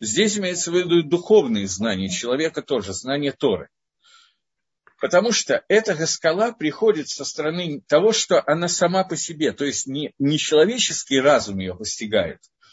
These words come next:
она происходит со стороны того, что она соединяется с верхним корнем, к которому присоединяется человек. То есть гаскала Всевышнего, Творца,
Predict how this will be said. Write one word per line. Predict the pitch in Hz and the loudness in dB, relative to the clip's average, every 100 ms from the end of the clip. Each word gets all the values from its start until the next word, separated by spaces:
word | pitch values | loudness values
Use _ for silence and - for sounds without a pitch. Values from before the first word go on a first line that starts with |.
| _ | _
она | - 131 226 | 0 2 2
происходит | 220 202 - 208 180 - | 2 2 2 -2 -2 -4
со | 160 | -2
стороны | - - 151 160 208 214 - _ _ - | -2 0 2 2 0 -4 -6 _ _ 0
того, | 143 185 | 2 4
что | 208 - 165 - | 2 0 -4 -2
она | 151 160 185 160 - | -2 -2 -2 -6 -8
соединяется | - 151 139 127 151 196 202 - 156 | -4 -2 -2 -4 -4 -4 -4 -4 -6
с | - | -4
верхним | 143 175 165 - 113 107 | 0 0 0 -2 -4 -2
корнем, | - 208 214 131 95 95 _ _ - | 4 4 6 2 -4 -8 _ _ -2
к | |
которому | - - 165 160 | -2 0 -2 -2
присоединяется | 131 120 135 117 135 151 147 - | -6 -4 -2 -2 -2 -2 -2 -4
человек. | - 101 80 - | -4 -2 -4 -2
То | 160 | -2
есть | 156 - - _ _ _ _ | 0 -2 -6 _ _ _ _
гаскала | 117 - 151 160 | 0 2 2 2
Всевышнего, | 170 - 151 139 - 90 78 | 0 -2 0 0 -2 -6 -10
Творца, | - 123 117 - 170 196 | -2 0 0 0 0 0